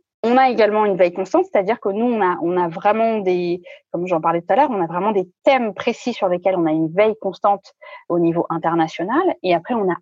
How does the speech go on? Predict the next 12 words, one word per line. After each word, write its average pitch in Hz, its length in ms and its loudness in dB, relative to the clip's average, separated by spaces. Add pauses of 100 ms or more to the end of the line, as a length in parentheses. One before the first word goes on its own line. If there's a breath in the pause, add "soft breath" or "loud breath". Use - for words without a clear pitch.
énormément 220 680 2
de 202 100 0
sollicitations 190 680 -4
de 170 100 -4
startups 254 540 0
qui - 160 -10
savent 262 440 2
qu'elles 180 200 0
sont 220 320 -2
dans 175 340 2 (340 loud breath)
le 165 180 -6
scope 285 340 0